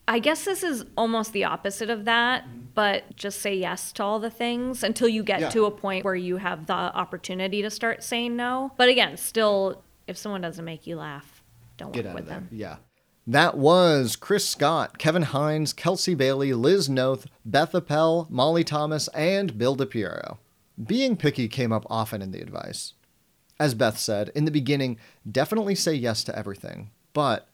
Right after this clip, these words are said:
Speaker 2: eventually you want to start thinking about the people you want to be working with. As you get better,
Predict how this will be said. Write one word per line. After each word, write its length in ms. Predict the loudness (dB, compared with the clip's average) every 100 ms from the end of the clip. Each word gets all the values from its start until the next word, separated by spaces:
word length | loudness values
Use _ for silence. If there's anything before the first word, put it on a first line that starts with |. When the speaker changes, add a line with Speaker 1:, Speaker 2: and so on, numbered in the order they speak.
| _ _ _ _ -6
Speaker 2:
eventually 540 | -2 0 0 0 0 2
you 160 | 0
want 240 | -2 -2 -6
to 40 |
start 280 | -6 -6 -6
thinking 320 | -6 -4 -2
about 280 | -2 -4 -6
the 60 | -10
people 400 | -8 -6 -6 -6
you 200 | -4 -4
want 380 | -4 -6 -6 -6
to 80 |
be 100 | -4
working 380 | -2 -2 -6 -8
with. 300 | -10 -14 -20 _ _ _ _ _ -2
As 240 | 0 2
you 60 | 2
get 200 | 0 2
better, 340 | 2 2 0